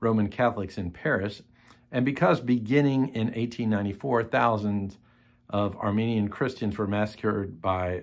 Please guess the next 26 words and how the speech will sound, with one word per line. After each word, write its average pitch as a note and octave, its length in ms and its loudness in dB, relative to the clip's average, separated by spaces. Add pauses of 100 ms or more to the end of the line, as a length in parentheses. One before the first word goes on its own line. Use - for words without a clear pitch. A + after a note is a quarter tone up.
the G2 140 -6
Turkish E3+ 680 -4
Muslims, G2+ 560 -4 (540)
the - 80 -4
day C#3 260 4
has B2 220 0
been A#2 180 0
marked A2 300 2
by G2 160 0
prayers F2 720 -2 (400)
for A2 160 -2
the G#2+ 160 -2
end B2 380 2
of F#2+ 400 -2
religious F2+ 760 -6
violence. F2+ 640 -6 (880)
In A#2+ 240 0
art, D#3+ 340 4 (500)
Bartholomew A2 720 2
is G#2 140 -6
sometimes C3 480 0
shown G#2 280 -2
holding C#3 280 0
his G#2 140 2
own A2+ 180 0
skin. G#2 480 -4